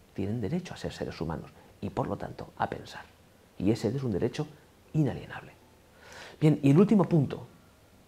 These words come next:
el último punto del, del último bloque de la Carta de la Tierra es aquel que propaga la democracia, la no violencia y la paz. De hecho,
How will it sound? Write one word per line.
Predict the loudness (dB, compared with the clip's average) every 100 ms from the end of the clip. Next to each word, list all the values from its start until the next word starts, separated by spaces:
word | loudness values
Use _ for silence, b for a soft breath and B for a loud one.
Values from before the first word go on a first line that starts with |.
| -4
el | 2
último | 2 6 4 6
punto | 2 2 -2 -4 -18 -10
del, | -2 0 0 -4
del | -2
último | 4 8 8
bloque | 8 6 2
de | -2
la | -4
Carta | -6 -4
de | -4
la | -2
Tierra | -2 -4 -8 b b b b -8
es | -4
aquel | 2 4 2 0 -18 -18 -6
que | -4
propaga | -2 0 2 4
la | 2
democracia, | 2 0 0 -2 0 -2 -2 -12
la | -4 -2 2
no | 2
violencia | 4 4 2 -2 -4 -8 -8 _
y | -4
la | -2 -2
paz. | -4 -6 -16 _ _ _ -20 -20 -20 -20 _ _ _ -2
De | 2
hecho, | 2 2 0